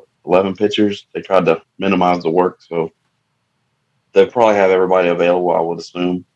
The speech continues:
this weekend. Um, but yeah, that was a good win for the conference. Uh, they have,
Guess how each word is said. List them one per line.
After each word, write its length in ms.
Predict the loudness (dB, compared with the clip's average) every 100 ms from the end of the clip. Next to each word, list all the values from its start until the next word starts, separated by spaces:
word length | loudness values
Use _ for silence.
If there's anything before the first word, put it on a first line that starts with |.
| _
this 140 | _ -6
weekend. 480 | -4 -4 -6 -6 -10 _ -6
Um, 340 | -2 -2 -4 -12 _ _ _ _ _ _ _ _ _ _ _ _ _ _ _ _
but 120 | 0
yeah, 260 | 2 2 0 -10 -4
that 60 |
was 100 | -2
a 60 | 2
good 120 | 2
win 220 | 4 2
for 80 | 0
the 80 | -2
conference. 600 | -2 -2 -2 -6 -10 _
Uh, 200 | -2 0
they 120 | 2 2
have, 480 | 2 2 2 -2